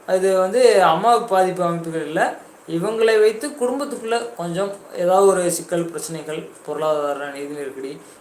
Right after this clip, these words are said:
ஏதாவது ஒரு வகையில சின்ன பிரச்சனைகள் வர வாய்ப்பு இருக்கு. அடுத்த வருஷம் ரெண்டாம் மாசத்துல இருந்து இருபத்தி, ரெண்டாயிரத்தி இருபத்தி ஏழு மூணாம் மாசத்துக்குள்ள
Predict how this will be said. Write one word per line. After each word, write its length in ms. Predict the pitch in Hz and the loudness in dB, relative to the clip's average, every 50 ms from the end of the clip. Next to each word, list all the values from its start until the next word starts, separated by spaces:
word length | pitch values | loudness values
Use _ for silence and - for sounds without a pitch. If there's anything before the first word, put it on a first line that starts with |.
| - - | -14 -6
ஏதாவது 240 | 139 165 220 269 285 | -2 0 0 2 2
ஒரு 120 | 277 226 | 2 0
வகையில 180 | 202 196 220 240 | 0 0 0 -2
சின்ன 380 | 247 240 202 196 196 196 180 170 | -2 -4 -6 -6 -6 -4 -6 -6
பிரச்சனைகள் 460 | 175 151 147 - 165 160 151 156 151 | -6 -8 -8 -6 -8 -8 -6 -6 -6
வர 160 | 143 139 143 | -4 -4 -2
வாய்ப்பு 300 | 143 139 139 139 - 147 | -2 -4 -4 -6 -10 -12
இருக்கு. 360 | 139 - - 240 320 330 - - - - - | -12 -10 -8 -8 -8 -8 -10 -14 -20 -14 -6
அடுத்த 260 | - 247 247 247 - | -2 -2 -2 0 2
வருஷம் 220 | 220 240 240 262 240 | 0 2 2 0 0
ரெண்டாம் 280 | 202 196 208 220 214 | 2 2 2 2 2
மாசத்துல 300 | 214 202 175 - 190 185 | 2 -2 -2 -4 -4 -4
இருந்து 340 | 180 180 185 240 302 302 240 | -4 -4 -4 -6 -8 -8 -6
இருபத்தி, 360 | 208 196 220 247 247 240 - | -2 0 0 0 0 -2 -4
ரெண்டாயிரத்தி 280 | 196 180 190 208 214 202 | -4 -2 0 0 0 2
இருபத்தி 260 | 202 202 196 - 196 | 2 0 2 2 0
ஏழு 120 | 202 240 247 | 0 0 -2
மூணாம் 280 | 190 185 185 185 175 | -2 -2 -4 -2 -2
மாசத்துக்குள்ள 440 | 165 151 - - - 135 147 147 | -2 -4 -4 -6 -8 -12 -10 -8